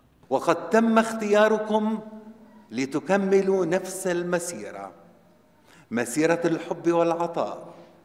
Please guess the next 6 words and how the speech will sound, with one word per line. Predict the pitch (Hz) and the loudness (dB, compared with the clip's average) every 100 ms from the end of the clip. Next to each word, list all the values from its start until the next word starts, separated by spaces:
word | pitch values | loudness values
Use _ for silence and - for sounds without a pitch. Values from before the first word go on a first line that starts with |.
| _ _ _ 101 | _ _ _ -8
مسيرة | 113 117 127 135 139 139 | -6 -6 -4 -2 -2 -2
الخدمة | 135 131 - 185 180 - 110 95 90 - - - | -4 -4 -2 -2 -2 -6 -10 -12 -16 -18 -20 -14
وبذل | 104 123 135 135 135 | -8 -4 -4 -4 -6
الذات. | 147 147 123 92 92 - - - _ _ _ _ _ _ _ _ _ _ _ | -6 -4 -4 -4 -10 -16 -20 -20 _ _ _ _ _ _ _ _ _ _ _
تم | 196 208 | 0 4
اختياركم | 220 220 233 220 214 220 202 143 113 104 | 2 2 2 4 4 2 -2 -2 -4 -6